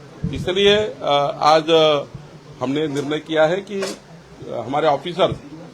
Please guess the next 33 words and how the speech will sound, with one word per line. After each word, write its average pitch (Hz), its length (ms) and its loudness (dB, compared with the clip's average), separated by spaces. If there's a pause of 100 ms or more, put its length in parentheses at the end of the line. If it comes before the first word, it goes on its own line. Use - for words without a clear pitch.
(340)
अ, 127 100 -4
इस 139 180 -4
तरफ 170 300 0
नहीं 165 160 0
जाए, 170 240 4
कोई 156 200 -4
भी 170 100 -2
फॉर्जरी 156 400 -2
डॉक्यूमेंट 143 400 -2
पे 185 60 -8
कास्ट 131 240 0
सर्टिफिकेट 156 320 -4
इशू 151 100 -6
ना 117 100 0
करें। 95 240 -8 (640)
और 143 140 2
दूसरा, 190 640 2 (580)
जो 165 180 0
ओबीसी 190 440 -4
के 196 160 -2
लिए, 196 300 2
जो 180 180 0
योजना 160 440 2
के 180 120 -6
लिए 180 260 0
हमें, 165 400 0
अ, 127 800 -4
जो 143 180 -2
हमारा, 156 460 8
अ, 143 420 -2
बजटेड 196 560 4
अमाउंट्स 151 520 0
है, 101 240 2